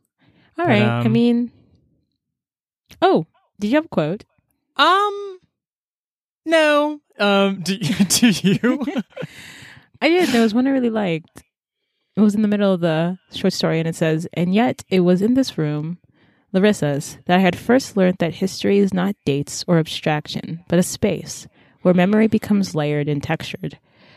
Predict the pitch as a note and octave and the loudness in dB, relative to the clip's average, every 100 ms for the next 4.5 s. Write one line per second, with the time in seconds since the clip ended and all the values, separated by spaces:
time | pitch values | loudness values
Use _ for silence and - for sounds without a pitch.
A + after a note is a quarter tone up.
0 | _ _ _ _ F#3+ G#3 F#3+ E3 D#3 D#3 | _ _ _ _ 2 4 4 2 2 0
1 | - C3 C#3+ - D3 C#3+ C#3+ C#3 A#2 A2 | -2 -2 -4 -4 -6 -4 -6 -6 -10 -12
2 | - D3 D3 E3 - F3 - _ _ _ | -6 -6 -6 -8 -8 -10 -12 _ _ _
3 | _ _ _ _ - D#3 D#3 D3+ - _ | _ _ _ _ -14 -10 -10 -10 -16 _
4 | C3+ C3+ C#3+ C#3+ | 2 4 4 4